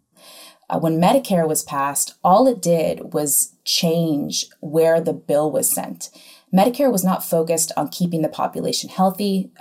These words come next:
keeping people out of hospital. It made no effort to integrate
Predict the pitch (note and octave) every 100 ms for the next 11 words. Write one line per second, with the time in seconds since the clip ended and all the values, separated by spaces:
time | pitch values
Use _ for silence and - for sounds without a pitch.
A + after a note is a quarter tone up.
0 | - D#3 - C3 - - D3+ F#3+ G#3 -
1 | F#3 F3+ - E3+ E3 E3+ - _ _ -
2 | - A3+ A#3+ G#3+ F#3 D#3 E3+ G3+ B3 -
3 | E3+ - F#3+ F3+ F3+ D#3 C#3+